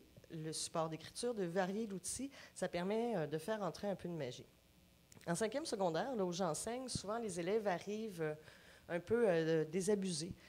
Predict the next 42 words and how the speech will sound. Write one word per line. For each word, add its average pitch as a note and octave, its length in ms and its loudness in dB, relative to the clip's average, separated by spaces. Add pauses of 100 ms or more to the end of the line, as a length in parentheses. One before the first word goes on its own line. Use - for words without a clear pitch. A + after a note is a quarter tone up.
(240)
Euh, C#3 80 -8
dans D#3+ 160 0
certains C#4 400 -2
cas, D4 180 0
ils F#3+ 240 0
ont E3 160 2
eu, A#3+ 160 -2
euh, D3 320 2
soixante C#4 400 -2
pour A3 140 -2
cent A3+ 180 -2
tout A3 160 -8
au - 40 0
long G#3+ 120 -2
de G3+ 60 -2
leur F3+ 100 2
secondaire F3 540 2 (100)
ou E4 180 4
moins. E3 320 4 (180)
Ils E3+ 180 -4
ont D#3+ 80 2
été D#3+ 180 0
abonnés A#3+ 360 2
à D4 80 2
des G#3+ 160 -4
cours G#3+ 240 -2
d'été F3+ 440 -6 (360)
pour G3 160 -4
arriver F#3 460 2
à F3+ 100 2
passer G#3 760 0
au F3+ 120 2
niveau, E3+ 520 -2
à D#3 40 -2
un D3+ 80 -2
niveau D#3+ 280 -6
supérieur F3 640 2
de F3 80 -6
peine G#3+ 200 -6
et G3+ 40 -4
de F#3+ 60 -4
misère. F3+ 520 -4